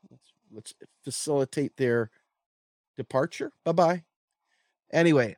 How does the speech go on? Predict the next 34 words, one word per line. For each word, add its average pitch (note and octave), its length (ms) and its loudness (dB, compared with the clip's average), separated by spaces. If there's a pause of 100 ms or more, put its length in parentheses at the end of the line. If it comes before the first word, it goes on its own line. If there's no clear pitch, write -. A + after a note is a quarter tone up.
(160)
when D#3 280 0
you D3+ 160 4
look B3 540 -4
at A2 440 -4 (340)
the A#2 60 -12
potential, - 760 -6 (1000)
if A#2+ 180 -8
you A#2+ 80 -2
will, F#2+ 340 -6 (680)
for D3 440 0 (360)
people F3 300 -6
to C#3+ 120 -12
confuse D3 680 -2
what B2+ 180 2
is C3 140 0
M B2+ 160 2
M A#2 120 -2
T A#2 260 -4
and G#2+ 120 -2
what G#2+ 140 -2
is G#2+ 120 -6
not A#2+ 300 -4
M G2+ 160 -8
M E2 180 -10
T, - 320 -18 (1080)
it C#3+ 160 0
is, D#3 240 0
like, C#3+ 380 2 (260)
on D3 220 0
steroids D#3+ 680 -2
right F2+ 240 -12
now. - 220 -20 (680)
Okay. - 100 -20 (200)
Nobody's B3+ 540 0